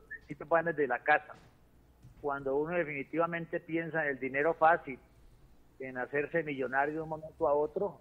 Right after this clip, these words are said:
eso trae unas consecuencias funestas. Entonces me preocupa, y no es solamente la Universidad Libre.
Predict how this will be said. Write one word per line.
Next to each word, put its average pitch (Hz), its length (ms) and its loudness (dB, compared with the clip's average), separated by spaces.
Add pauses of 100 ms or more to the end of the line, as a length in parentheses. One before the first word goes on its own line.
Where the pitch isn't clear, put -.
eso 147 200 -10
trae 151 160 -2
unas 151 140 -4
consecuencias 131 760 0 (320)
funestas. 160 380 2 (1160)
Entonces 170 320 6
me 208 100 6
preocupa, 160 480 6
y 143 60 8
no 160 100 8
es 170 60 6
solamente 208 540 6
la 180 100 4
Universidad 147 580 -2
Libre. 160 340 -2